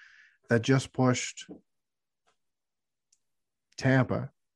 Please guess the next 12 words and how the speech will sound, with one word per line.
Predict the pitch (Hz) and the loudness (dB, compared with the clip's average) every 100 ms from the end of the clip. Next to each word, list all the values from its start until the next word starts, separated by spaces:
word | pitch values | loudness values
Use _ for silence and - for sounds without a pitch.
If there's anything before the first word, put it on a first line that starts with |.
| _ _ _ _ _ _ _ - | _ _ _ _ _ _ _ -2
kind | 123 120 | 0 0
of | 107 | 0
to | |
their | 110 104 | 0 0
brink. | 98 98 110 131 | 0 -2 -4 -4
And | 113 107 | -2 0
then | 107 | 2
obviously | 104 107 107 - 104 | 2 2 0 0 -2
when | 104 101 | -2 -4
Tampa | 117 101 104 | -2 -2 -4
scored, | - 120 101 104 | -6 -2 0 -2
they | 110 110 117 | -4 -4 -6